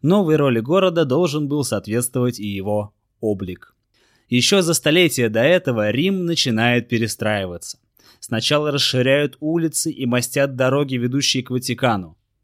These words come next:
папской резиденции. Первым из европейских городов Рим обзаводится своим музеем. Коллекция античной скульптуры, ранее принадлежавшая папе, была выставлена для всеобщего обозрения на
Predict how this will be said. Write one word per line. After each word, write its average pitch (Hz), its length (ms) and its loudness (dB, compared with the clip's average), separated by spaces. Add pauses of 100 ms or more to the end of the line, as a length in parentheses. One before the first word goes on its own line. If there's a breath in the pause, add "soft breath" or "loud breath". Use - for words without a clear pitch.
папской 101 360 -4
резиденции. 101 720 -8 (440 soft breath)
Первым 151 360 2
из 135 240 -4
европейских 131 580 0
городов 123 460 -2
Рим 135 380 0
обзаводится 131 760 -4
своим 131 560 -2
музеем. 127 720 2 (340)
Коллекция 127 500 0
античной 123 340 -4
скульптуры, 123 760 -4
ранее 117 380 0
принадлежавшая 113 760 -2
папе, 151 400 0 (180 soft breath)
была 131 300 2
выставлена 139 560 0
для 123 180 2
всеобщего 127 720 0
обозрения 117 640 0
на 120 320 -4